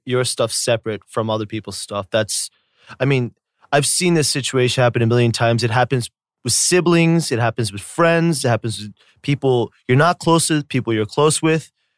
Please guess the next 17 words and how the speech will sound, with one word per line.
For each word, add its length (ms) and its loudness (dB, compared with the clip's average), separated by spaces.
You 100 -2
should 300 -4
have 240 0
your 120 4
own 160 2
stuff, 420 2
use 320 -4
your 100 0
own 120 -2
stuff, 360 -2
and 380 -10
have 240 -2
it 100 -6
separate 420 -2
from 340 -4
stuff 360 -2
people, 420 -8